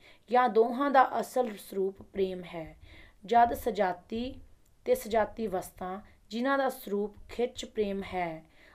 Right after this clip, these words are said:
ਆਮੋ ਸਾਹਮਣੇ ਆਉਂਦੀਆਂ ਹਨ, ਤਦ ਉਹ ਖਿੱਚ ਉਹਨਾਂ ਨੂੰ ਮੇਲ ਦਿੰਦੀ ਹੈ।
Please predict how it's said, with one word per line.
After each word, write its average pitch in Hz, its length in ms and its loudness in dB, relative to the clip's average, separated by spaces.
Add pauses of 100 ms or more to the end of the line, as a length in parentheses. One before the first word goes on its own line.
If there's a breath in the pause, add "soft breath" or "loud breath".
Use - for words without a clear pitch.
(160 soft breath)
ਆਮੋ 247 340 6
ਸਾਹਮਣੇ 254 440 2
ਆਉਂਦੀਆਂ 202 560 -2
ਹਨ, 190 440 -6 (280 soft breath)
ਤਦ 240 200 2
ਉਹ 262 280 6
ਖਿੱਚ 240 300 -2
ਉਹਨਾਂ 240 280 0
ਨੂੰ 247 100 0
ਮੇਲ 196 280 4
ਦਿੰਦੀ 175 500 -8
ਹੈ। 156 160 -12